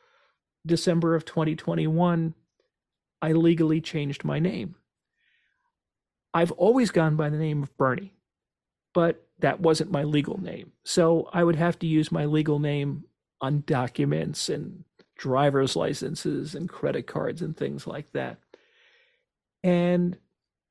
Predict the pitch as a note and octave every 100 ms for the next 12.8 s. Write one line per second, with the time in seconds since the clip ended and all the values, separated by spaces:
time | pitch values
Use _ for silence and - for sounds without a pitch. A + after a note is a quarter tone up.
0 | _ _ _ _ _ _ _ _ - E3+
1 | - F#3+ F#3+ - _ - _ E3 - F3+
2 | E3+ D#3+ D#3+ D#3 - D3+ C#3+ - - C#3
3 | B2+ C#3 C3+ D#3+ D3+ D3 D3+ D3+ - _
4 | _ C#3+ D3 D#3+ E3 E3 D#3+ E3+ F3+ F3
5 | C#3+ C3+ D3 D#3 _ _ _ - D#3+ C#3+
6 | D3+ - _ _ _ D#3+ D3 D3+ D#3 D3+
7 | D3+ C#3 C#3+ C#3 C#3 C3 - - - -
8 | - - _ _ _ _ _ _ _ _
9 | _ _ _ _ G#3 F#3 F3+ F3+ F#3 F3+
10 | _ _ _ _ _ _ _ _ _ _
11 | _ _ _ _ _ _ _ _ E3+ E3+
12 | E3+ F3 G3 G3 F3 E3 E3